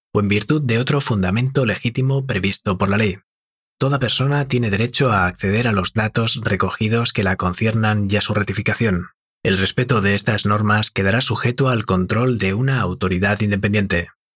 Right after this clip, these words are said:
Derecho a contraer matrimonio y derecho a fundar una familia. Artículo nueve. Se garantizan el derecho a contraer matrimonio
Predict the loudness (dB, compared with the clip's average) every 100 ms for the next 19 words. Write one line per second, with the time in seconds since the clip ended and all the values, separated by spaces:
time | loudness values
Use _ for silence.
0 | _ _ 0 2 0 0 0 2 0 2
1 | 2 2 0 0 0 0 0 0 0 0
2 | 0 2 0 0 0 0 0 0 2 2
3 | 0 0 0 2 0 -2 -10 _ -2 -2
4 | -2 -4 -2 -2 0 2 2 -2 -6 _
5 | _ _ _ _ -2 2 2 2 0 0
6 | 0 0 0 0 0 0 2 0 0 0
7 | 0 0 -2 0 0 0 0